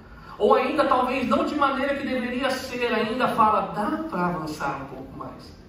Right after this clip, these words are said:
Dá pra nós nos unirmos mais. Dá pra gente acreditar que o irmãozinho vai ser restaurado mais. Dá pra gente deixar o nosso eu de lado um pouco mais. Dá pra gente completar essa alegria."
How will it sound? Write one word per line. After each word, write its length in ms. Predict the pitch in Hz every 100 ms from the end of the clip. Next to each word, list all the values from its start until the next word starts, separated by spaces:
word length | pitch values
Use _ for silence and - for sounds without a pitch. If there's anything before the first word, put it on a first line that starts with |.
| - - - - -
Dá 120 | -
pra 180 | 285 262
nós 200 | 233 220
nos 160 | 208 180
unirmos 560 | 202 185 202 196 151
mais. 300 | 147 156 -
Dá 120 | 233 294
pra 240 | 311 233
gente 220 | 226 240
acreditar 800 | 226 - 226 226 208 220 220 220
que 80 | 226
o 40 |
irmãozinho 400 | 220 214 208 220
vai 120 | 220
ser 160 | 214 208
restaurado 600 | - 214 196 175 165 156
mais. 280 | 131 156 160 - - - - -
Dá 180 | 175 -
pra 160 | 277 277
gente 280 | 220 247 240
deixar 400 | 220 220 240 240
o 80 | 220
nosso 300 | 220 220 214
eu 120 | 220
de 80 | 180
lado 280 | 208 220 226
um 100 | 220
pouco 320 | 226 220 226
mais. 360 | 185 214 226 175
Dá 180 | 294
pra 200 | 302 285
gente 280 | - - 311
completar 640 | 302 302 285 254 - 311 415
essa 160 | 370
alegria." 560 | 330 302 - - 370